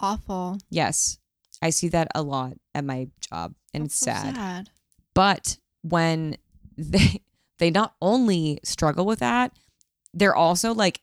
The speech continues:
Speaker 2: a b-, huge, um, supporter of the exact system that put them in that place in the first place. You know?
Speaker 1: Right.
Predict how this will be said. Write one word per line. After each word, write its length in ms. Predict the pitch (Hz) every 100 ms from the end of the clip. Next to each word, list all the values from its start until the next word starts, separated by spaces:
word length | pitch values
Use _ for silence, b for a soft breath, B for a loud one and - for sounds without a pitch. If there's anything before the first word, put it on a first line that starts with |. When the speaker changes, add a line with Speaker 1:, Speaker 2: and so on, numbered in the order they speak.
| _ _ _ -
Speaker 2:
a 140 | 170
b-, 220 | 147 - -
huge, 1040 | - - - 202 196 185 175 156 156 - _ _ _ _ _ _ -
um, 540 | - 156 151 143 135 -
supporter 920 | - 175 - 185 262 208 147 143 - -
of 400 | 151 165 170 -
the 200 | 156 175
exact 680 | 160 156 - 160 170 -
system 840 | - - 151 - 202 208 226 247 254 _ _ _ _ _ _ _ _ _ _ _ _ _ -
that 360 | 160 190 - -
put 220 | 202 196
them 160 | 185 170
in 120 | 160
that 160 | 147 -
place 260 | 147 139
in 60 | 139
the 60 | 135
first 260 | 120 -
place. 300 | - - - _ _ _ _ _ _ _ -
You 100 | 160
know? 180 | 156
Speaker 1:
Right. 380 | 190 196 190 190